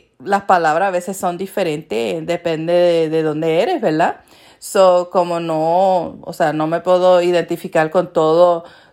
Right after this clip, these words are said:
toda la comunidad latina, o sea, no sé todas las palabras de, de los diferentes países,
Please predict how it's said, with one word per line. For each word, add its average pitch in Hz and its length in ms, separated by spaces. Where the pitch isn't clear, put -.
toda 160 260
la 180 140
comunidad 170 500
latina, 185 440
o 180 40
sea, 156 180
no 156 120
sé 170 260
todas 165 360
las 175 140
palabras 165 680
de, 160 220
de 165 160
los 151 140
diferentes 156 560
países, 175 480